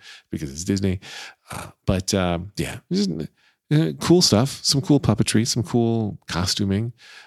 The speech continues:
Uh, I just don't care at all about The Lion King in any way. Uh, so it was fine. Um, there was, uh, in the ensemble an extremely pregnant woman, like,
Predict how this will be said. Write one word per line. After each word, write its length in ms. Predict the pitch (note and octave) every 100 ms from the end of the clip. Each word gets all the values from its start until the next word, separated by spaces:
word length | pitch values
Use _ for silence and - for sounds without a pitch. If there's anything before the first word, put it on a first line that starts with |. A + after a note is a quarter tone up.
| _
Uh, 240 | E2 E2+ F2+
I 40 | G2+
just 220 | - -
don't 180 | F#2+ F#2
care 160 | F#2
at 60 | D#2+
all 100 | D#2+
about 160 | D2+
The 60 | D2+
Lion 220 | D2 D2
King 220 | D2 - -
in 100 | E2
any 160 | C#2+
way. 220 | C#2 - - _ - -
Uh, 140 | B2+
so 100 | C#3+
it 40 |
was 80 | D3+
fine. 240 | - E2+ - _ - - - _ -
Um, 540 | G#2 G#2+ G#2+ G#2 G#2 -
there 100 | F#2+
was, 300 | A2 G#2+ G2
uh, 200 | F#2+ F#2
in 160 | A2 G#2+
the 100 | F#2
ensemble 520 | F#2 F2+ F2 D#2+ D#2
an 80 | E2+
extremely 460 | D#2+ - A#2 A2+
pregnant 340 | F#2+ G2 F2+ D#2+
woman, 240 | E2+ C#2+ -
like, 240 | D#2+ -